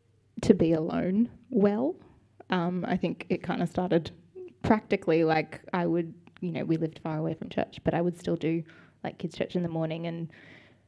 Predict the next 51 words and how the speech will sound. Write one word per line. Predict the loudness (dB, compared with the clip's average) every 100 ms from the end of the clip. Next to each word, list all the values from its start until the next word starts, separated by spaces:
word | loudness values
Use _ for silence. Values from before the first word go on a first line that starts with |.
| _ -20 -14
band | 0 2 4 4
in | 2 4
the |
afternoons, | 2 2 2 2 4 2 0 0
and | 0 -2 0
Dad | 2 2 0 0
would | 2
have | 2 0 -4
soccer | -2 2 4 6
all | 6 6
day, | 4 2 0
and | -2 0
so | 0
he'd | 2 4
drop | 2
me | 2
off | -2 -2
in |
the | -2
morning | -2 -2 -4
and | -4
I'd | -4
just | -4 -4
hang | -4
around | -2 -4 -4
at | -2
Round | -4 -4
Corner | -2 -2 -2 -4
all |
day. | -4 -4 -4 -8 -20 -10 0
And | 2 4
so | 8
it | 8
was | 10
like, | 8 4 2
"Well, | 2
I | 2
have | 2
to | 2
<laughs> | 2
figure | 4
out | 4 2
how | 0
to, | 0 0 -2 -18 -18 -6
how | -4
to | -4 -2
be | 4
alone." | 6 8 6 4 -4 -10 -8 -6 0 8
Um, | 8 8 4 0 -4 -14 -20 -20 _ -20 _ _ 2
and | 4 4 4 0 -4 -6 -14 _ _ _ _ _ _ -14
that | -12 2 4 4